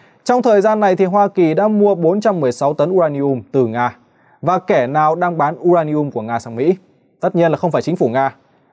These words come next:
mà là các ông chủ của những khu mỏ khai thác và những tay buôn uranium người Nga. Họ đều là giới siêu giàu tại đất nước này. Nói cách khác,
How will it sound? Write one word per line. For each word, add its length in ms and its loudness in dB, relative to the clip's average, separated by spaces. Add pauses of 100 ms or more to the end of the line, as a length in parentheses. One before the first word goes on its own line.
mà 100 0
là 100 0
các 220 -4
ông 260 0
chủ 320 0
của 80 -4
những 140 -6
khu 160 -2
mỏ 160 0
khai 220 -4
thác 240 -2 (320)
và 100 0
những 200 -2
tay 160 0
buôn 280 -2
uranium 500 -2
người 160 -4
Nga. 220 -4 (260)
Họ 180 0
đều 260 2
là 140 2
giới 200 0
siêu 280 0
giàu 340 0
tại 120 -6
đất 140 -4
nước 140 -4
này. 180 -6 (1040)
Nói 160 2
cách 160 0
khác, 240 0